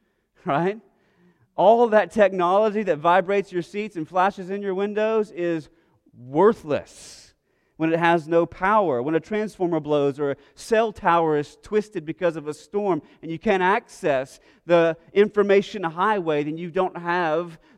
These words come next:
the same capacities at your fingertips whenever things lose power. And listen, church, when Paul outlines for us the pieces of armor in Ephesians chapter six,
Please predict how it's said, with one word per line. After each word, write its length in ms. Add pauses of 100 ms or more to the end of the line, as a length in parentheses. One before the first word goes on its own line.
the 80
same 400
capacities 720
at 80
your 100
fingertips 800 (220)
whenever 300
things 420
lose 460
power. 720 (880)
And 120
listen, 260
church, 460
when 160
Paul 480
outlines 640
for 360
us 460
the 140
pieces 640
of 240
armor 420
in 160
Ephesians 540
chapter 420
six, 400